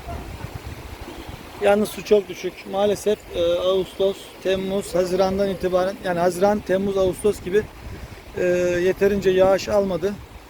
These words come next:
O yüzden suyun, e, yüksekliği çok az. Hatta şurada da durup, e, bakın şurada ipler sarkıyor. Burada da durup, e, oradan ipe çıkıp atlıyorduk. Biz atlamıştık. Burada, e, durmadı nedense ekip, bilmiyorum.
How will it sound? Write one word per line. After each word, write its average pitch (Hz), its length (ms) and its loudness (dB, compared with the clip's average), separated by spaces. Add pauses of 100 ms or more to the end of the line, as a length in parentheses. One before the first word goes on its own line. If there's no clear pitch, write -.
(260)
O 190 120 4
yüzden 185 300 2 (720)
suyun, 202 320 2 (160)
e, 175 220 2
yüksekliği 185 480 -4
çok 196 220 2
az. 190 320 0 (1300)
Hatta 226 300 4
şurada 233 360 4
da 220 160 6
durup, 226 240 2 (540)
e, 190 140 -2
bakın 196 200 -2
şurada 196 200 -2
ipler 202 340 4
sarkıyor. 185 640 -2
Burada 196 220 2
da 190 120 2
durup, 196 180 0 (760)
e, 180 420 0
oradan 202 340 2 (100)
ipe - 180 -2
çıkıp - 280 -8 (580)
atlıyorduk. 208 520 2 (680)
Biz 185 100 -4
atlamıştık. 190 600 -2
Burada, 196 260 4
e, 190 300 -8
durmadı 190 360 0
nedense 170 380 -4
ekip, 190 260 -10
bilmiyorum. 190 420 -4